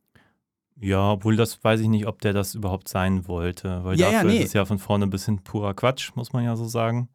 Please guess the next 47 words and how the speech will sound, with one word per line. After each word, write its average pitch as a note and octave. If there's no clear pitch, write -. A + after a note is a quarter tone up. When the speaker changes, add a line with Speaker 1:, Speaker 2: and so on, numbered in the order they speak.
Speaker 2:
Ja, F3
ja, D#3+
ja, C3+
ähm, B2+
genau, D3
aber A#2
genau B2+
das, A#2
das, A#2+
das, C3
also, C3
also, A#2+
weiß C3
nicht, G2+
ich, -
ich G#2+
vergleich's G#2
jetzt G#2+
im G#2+
Kopf A2+
zum A2+
Beispiel G#2+
mit, G#2+
mit, G#2+
äh, G#2
äh, -
türkischen D3+
Filmen, C3+
ähm, B2
die, A#2+
die, B2+
die A#2+
eigentlich A2
immer A#2+
wahnsinnig A2
politisch G2
sind. G#2+
Also, G#2+
Speaker 1:
Mhm. G2+
Speaker 2:
äh, C3
weil, C#3
weil, A#2
weil B2
du A#2+
sagst A#2+
so B2+
ü-, C3